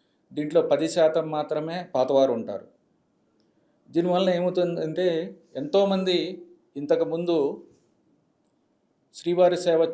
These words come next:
చేసి వెళ్ళిపోయిన వాళ్ళు, అనుభవం ఉన్నవాళ్ళు ఉంటారు. వారి సేవలు ఉపయోగించుకోవడానికి మనకి వీలు కావడం లేదు. So, అందుకు భవిష్యత్తులో యాభై శాతం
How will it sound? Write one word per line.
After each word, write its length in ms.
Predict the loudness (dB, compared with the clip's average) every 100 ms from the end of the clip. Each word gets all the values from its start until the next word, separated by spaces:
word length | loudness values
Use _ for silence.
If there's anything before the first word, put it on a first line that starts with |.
| -4
చేసి 320 | -4 -2 0
వెళ్ళిపోయిన 480 | 0 0 0 0 0
వాళ్ళు, 640 | 0 0 0 -2 -2 -8 -18 -12
అనుభవం 340 | -6 0 0 0
ఉన్నవాళ్ళు 420 | 0 0 0 -2
ఉంటారు. 440 | -2 -2 -2 -10 _ _ _ _ _ _ _ _ _ _ _ _ _ _ _ 0
వారి 260 | 4 4
సేవలు 380 | 2 2 4 4
ఉపయోగించుకోవడానికి 920 | 2 2 0 -2 0 2 2 0 -4
మనకి 420 | -2 0 -2 -4
వీలు 280 | -8 -6 -6
కావడం 440 | -2 -2 -2 -6 -12
లేదు. 140 | -18 _ _ _ _ _ _ _ _ _ _ _ _ _ _ _ _ _ -2
So, 120 | 2
అందుకు 580 | 2 0 -2 -2 -4 -12 _ _ _ _ _ _ _ _ _ _ _ _ _ _ _ _ _
భవిష్యత్తులో 800 | 0 0 2 0 4 4 4 0 -10 -20 _ _ _ _ _ _ _ 0
యాభై 280 | 2 2
శాతం 540 | 2 2 2 0 -4